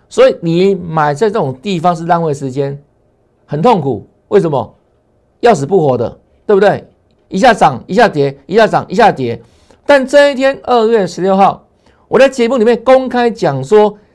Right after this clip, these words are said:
这一档我特别命名的高级项目，这里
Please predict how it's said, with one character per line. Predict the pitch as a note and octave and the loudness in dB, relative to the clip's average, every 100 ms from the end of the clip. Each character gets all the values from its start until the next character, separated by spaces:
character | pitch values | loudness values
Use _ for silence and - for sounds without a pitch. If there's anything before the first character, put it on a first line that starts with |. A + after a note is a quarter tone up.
| _ | _
这 | - D4 D4+ | 2 4 2
一 | |
档 | A#3 B3+ C#3+ F3 - _ | 2 0 2 -4 -12 _
我 | - E3 E3 | 0 2 4
特 | - | 4
别 | A3+ | 4
命 | G#3 G#3 D4 C#4+ G3 | 2 0 -6 -2 -2
名 | D#3 C#3 D3 | -2 -4 -2
的 | E3+ | -2
高 | - - C4 C4 B3 | -2 2 4 4 0
级 | B3 E3 E3+ | -6 -8 -6
项 | F#3+ C4+ A#3 | -4 0 0
目， | G#3+ D4+ - - _ _ _ _ _ _ | 0 -4 -4 -10 _ _ _ _ _ _
这 | - | -2
里 | F3 C3+ | 0 -2